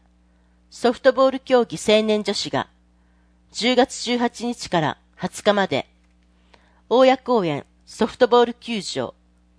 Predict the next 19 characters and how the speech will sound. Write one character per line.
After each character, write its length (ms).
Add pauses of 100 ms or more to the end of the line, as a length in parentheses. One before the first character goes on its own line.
壱 80
岐 180
市 340 (300)
ふ 140
れ 220
あ 60
い 80
広 240
場 100
で 220 (480)
そ 160
れ 100
ぞ 140
れ 120
行 200
わ 220
れ 100
ま 140
す。 280